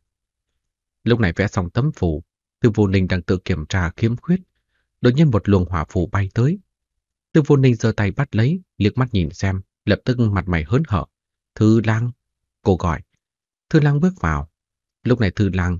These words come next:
là cao thủ Hoa Luân Trung Kỳ. Thu dọn một chút, thông báo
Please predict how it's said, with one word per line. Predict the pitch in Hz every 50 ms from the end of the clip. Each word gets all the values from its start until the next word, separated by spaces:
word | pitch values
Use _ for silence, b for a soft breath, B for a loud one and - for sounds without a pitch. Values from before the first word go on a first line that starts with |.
| _ -
là | 135 123 120 92 85
cao | - - 110 98 -
thủ | 101 85 76 -
Hoa | 110 113 107
Luân | 104 113 104 104
Trung | - - 123 120 113
Kỳ. | - - 90 82 78 - _ _ _ _ _ _ _ _ _ _ _ _
Thu | - 104 98 95 95 -
dọn | 92 87 90
một | 85 82 82
chút, | - 147 165 175 _ _ _ _ _ -
thông | 113 104 87
báo | 95 92 98 120 147